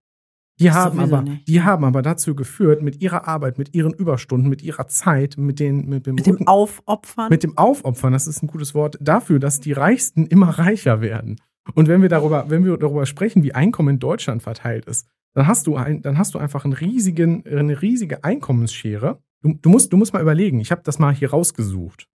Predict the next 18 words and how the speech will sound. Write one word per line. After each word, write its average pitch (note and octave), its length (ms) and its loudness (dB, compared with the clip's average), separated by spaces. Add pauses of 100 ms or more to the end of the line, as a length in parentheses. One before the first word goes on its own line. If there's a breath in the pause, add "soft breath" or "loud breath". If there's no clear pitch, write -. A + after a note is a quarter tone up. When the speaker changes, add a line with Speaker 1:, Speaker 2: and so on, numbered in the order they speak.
Speaker 1:
ne? C#3 260 4 (120)
Speaker 2:
Ja. C#3+ 360 -8
Speaker 1:
Dass, D3+ 260 0 (460)
dass, C#3 240 2
äh, C3+ 360 -2 (1120)
Deutschlands G3 420 4
Millionäre C#3+ 540 2
heißt - 260 -14
es, G2 140 -14
ne? F3 160 0
Genauer F#3+ 340 2
gesagt, F#3 400 -2
das - 240 -4
reichste - 400 -4
ein C4 160 0
Prozent G#3 460 -2
der F3+ 80 2
Bevölkerung E3 840 -2